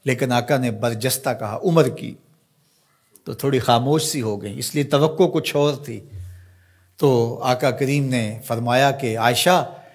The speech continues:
उमर की उम्र भर की नेकियां और अबू बकर की एक नेकी।" "आ अमन नास बर मौलाए मा, आ कलीम अव्वले सीनाए मा, हस्ती ए किश्त मिल्लत राचू अबर, सानिए असनैनो गारो बदरो कबर।"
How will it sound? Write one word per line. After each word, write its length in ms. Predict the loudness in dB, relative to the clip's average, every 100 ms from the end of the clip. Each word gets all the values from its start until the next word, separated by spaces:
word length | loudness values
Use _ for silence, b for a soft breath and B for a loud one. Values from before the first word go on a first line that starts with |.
| B B B 4
उमर 300 | 8 8 8
की 160 | 4
उम्र 260 | 6 6 6
भर 200 | 6 4
की 160 | 2
नेकियां 600 | 0 -2 -2 -4 -6 -8 -4
और 120 | 0
अबू 200 | 0 -2
बकर 320 | -2 -4 -4
की 180 | -4 -6
एक 180 | -6 -8
नेकी।" 400 | -12 -16 -18 -20 -20 -20 -20 -18 -16 -12 -12 -12 -12 -16 -16 -18 -10 4
"आ 280 | 6 8 6
अमन 440 | 6 6 6 4
नास 640 | 6 8 10 10 8 6
बर 260 | 4 6 6
मौलाए 560 | 4 4 4 4 4 2
मा, 200 | 0 -2 0
आ 160 | 0 0
कलीम 640 | 0 0 2 0 0 0
अव्वले 460 | 0 0 -2 -2 -4
सीनाए 680 | -6 -6 -6 -2 -2 -4
मा, 200 | -8 -14 -16 b b b
हस्ती 420 | 4 4 2 6 8
ए 40 |
किश्त 560 | 6 4 2 2 4 2
मिल्लत 460 | 4 2 2 0 0
राचू 500 | 2 0 0 -6 2 4
अबर, 480 | 6 4 4 B B B B -4
सानिए 840 | 2 6 6 6 4 2 2 -2 -6
असनैनो 680 | -4 0 4 4 4 0
गारो 640 | 0 4 4 4 2 0 4
बदरो 340 | 6 10 8
कबर।" 360 | 8 2 4